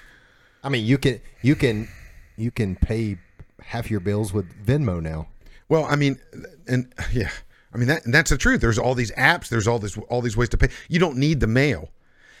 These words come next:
Speaker 2: And, and you know, the, the thing about it is, on the upside of that is, if you are in a position or a business or you're a political candidate or whatever, right now,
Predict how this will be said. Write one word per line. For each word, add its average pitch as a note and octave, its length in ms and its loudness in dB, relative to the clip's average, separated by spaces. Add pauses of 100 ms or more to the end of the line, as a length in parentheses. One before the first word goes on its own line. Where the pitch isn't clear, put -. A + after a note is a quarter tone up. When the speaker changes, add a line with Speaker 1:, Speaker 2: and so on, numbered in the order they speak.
(120)
Speaker 2:
And, E3 180 4
and E3+ 200 2
you F#3 100 0
know, A3+ 80 4
the, C3+ 180 2
the C3 100 2
thing A3 180 2
about A#2 200 2
it G#2+ 80 0
is, E3 180 4
on A#2 160 0
the G2+ 140 0
upside A2+ 380 2
of F#2 60 -4
that F#2 160 0
is, F#2+ 260 -2
if B2+ 160 2
you G#3 200 4
are A#2 160 4
in B2 100 0
a G#2+ 40 0
position G#2+ 440 2
or F#2+ 120 -4
a G2 40 4
business B2+ 500 4 (320)
or A2+ 120 2
you're A2 100 2
a - 40 -4
political C3+ 360 4
candidate C3 380 4
or A2+ 40 2
whatever, B2+ 300 2 (180)
right C#3 220 2
now, F3 260 2